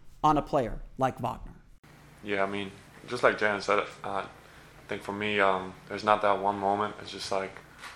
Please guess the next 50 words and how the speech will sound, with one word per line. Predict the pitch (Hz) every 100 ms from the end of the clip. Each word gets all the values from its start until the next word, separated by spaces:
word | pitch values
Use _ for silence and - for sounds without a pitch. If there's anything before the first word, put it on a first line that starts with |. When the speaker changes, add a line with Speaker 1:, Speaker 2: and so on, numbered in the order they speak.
| - - - - -
Speaker 2:
you, | 113 -
you | 110
keep | - 120
working | 110 110
every | 107 107 101
day, | 104
and | 107
I | 101
think | 101 101
if | 95
you, | 98
if |
you | - - -
keep | 101
the | 101
mindset | 101 101 101 104
every | 98 98
day | 98 101
and, | 95 95 95
uh, | 92 95 92 - - -
don't | 107 101
look | 98 - -
too | 110
much, | 101 101 -
uh, | 104 101 98 95 -
in |
the | 104
future, | - 110 104 117
then, | 101 98 95 - - -
uh, | 92 95 - - - -
then | 104
good | 98 101
things | 101 98
normally | 101 95 98
happen. | 95 98 - 98
So, | - 98 95 - - - -
um, | 95 92 95 95 95 - - - -
I |
try | - 107
to | 104 101
improve | - 95 110 104
as | 98
much | 104
as | 98
I | 101
can | 98 101
every | 101 101
day, | 98 104
and, | 98 95 - - - -
um, | 90 95 95